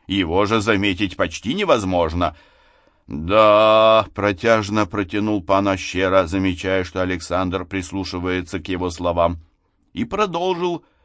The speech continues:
с видом большого знатока. «Этот зверь всегда предпочитает свежую пищу, когда её много, бросает несъеденное.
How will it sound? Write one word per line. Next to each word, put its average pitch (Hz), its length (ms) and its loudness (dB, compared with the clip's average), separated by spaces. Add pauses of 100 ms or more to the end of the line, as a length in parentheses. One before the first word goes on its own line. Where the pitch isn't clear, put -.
с - 140 -10
видом 127 400 0
большого 120 480 0
знатока. 110 640 -2 (1040)
«Этот 95 380 4
зверь 92 580 -2 (400)
всегда 104 420 0
предпочитает 98 800 -2 (140)
свежую 87 680 -2
пищу, 87 580 -4 (800)
когда 95 320 2
её 101 240 2
много, 131 400 2
бросает 120 720 2
несъеденное. 80 1040 -2